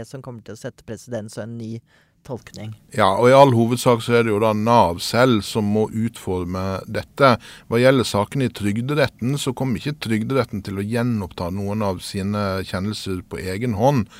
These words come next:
Speaker 2: Det er det nav som gjør. Det følger det vanlige systemet for gjenopptak av saker i trygderetten. For der er det nav klageinstans som skal behandle de gjenopptakssakene.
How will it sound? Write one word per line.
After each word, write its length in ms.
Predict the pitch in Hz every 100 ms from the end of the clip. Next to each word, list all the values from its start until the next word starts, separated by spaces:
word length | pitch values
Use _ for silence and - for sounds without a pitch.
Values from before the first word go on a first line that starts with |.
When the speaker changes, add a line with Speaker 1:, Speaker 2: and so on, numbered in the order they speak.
| - -
Speaker 2:
Det 120 | 120
er 60 | 120
det 120 | 92
nav 360 | 95 123 123 92
som 260 | - 82
gjør. 320 | 90 120 135 107
Det 160 | 117
følger 340 | - 131 143 107
det 140 | 95
vanlige 480 | 92 90 110 117 101
systemet 420 | 98 - 110 107 90
for 160 | 98
gjenopptak 640 | 107 117 101 85 87 80 90
av 80 |
saker 280 | 98 92 104
i 40 | 104
trygderetten. 720 | 92 95 120 135 - 110 73 - - - -
For 60 |
der 180 | 113 120
er 160 | 107 123
det 80 | 98
nav 300 | 107 107 95
klageinstans 800 | - 87 87 120 120 107 135 120
som 200 | - 110
skal 160 | -
behandle 600 | 98 90 101 101 92 87
de 320 | 82 95 90 -
gjenopptakssakene. 920 | 95 92 82 - 80 - 76 - 85